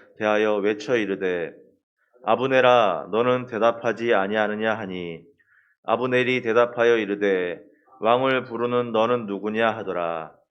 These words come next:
다윗이 아브넬에게 이르되, "내가 용사가 아니냐?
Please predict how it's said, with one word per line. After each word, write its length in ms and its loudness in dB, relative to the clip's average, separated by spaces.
다윗이 680 -2
아브넬에게 680 0
이르되, 520 0
"내가 340 4
용사가 560 2
아니냐? 640 -4